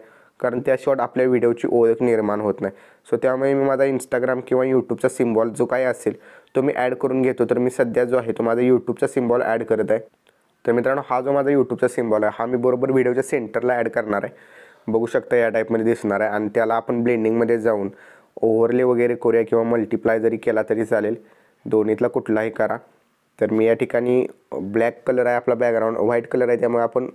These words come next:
म-, मल्टिप्लाय करूया, जेणेकरून आपला लोगो जो आहे तो अशा प्रकारे दिसेल. कुठल्या एका कोपऱ्यामध्ये सेट करू आपण. बघू शकता या टाईपमध्ये हा आपला लोगो जो आहे तो दिसत आहे.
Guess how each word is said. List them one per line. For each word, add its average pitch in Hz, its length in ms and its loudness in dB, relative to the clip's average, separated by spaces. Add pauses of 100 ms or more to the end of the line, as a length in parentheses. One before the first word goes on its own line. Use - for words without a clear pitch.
(200)
म-, 113 300 2
मल्टिप्लाय 120 520 0
करूया, 113 280 2 (520)
जेणेकरून 107 420 0
आपला 113 280 0
लोगो 110 300 2
जो 107 100 0
आहे 110 180 0
तो 110 120 0
अशा 107 160 -2
प्रकारे 107 320 -2
दिसेल. 107 240 -4
कुठल्या 117 300 0
एका 117 120 0
कोपऱ्यामध्ये 113 580 0
सेट 113 260 -2
करू 107 200 0
आपण. 101 260 -2 (560)
बघू 107 240 0
शकता 113 280 -2
या 107 120 4
टाईपमध्ये 110 380 2
हा 110 380 -2
आपला 113 260 0
लोगो 110 320 2
जो 104 120 0
आहे 110 160 -2
तो 113 60 0
दिसत 110 360 -2
आहे. 110 100 0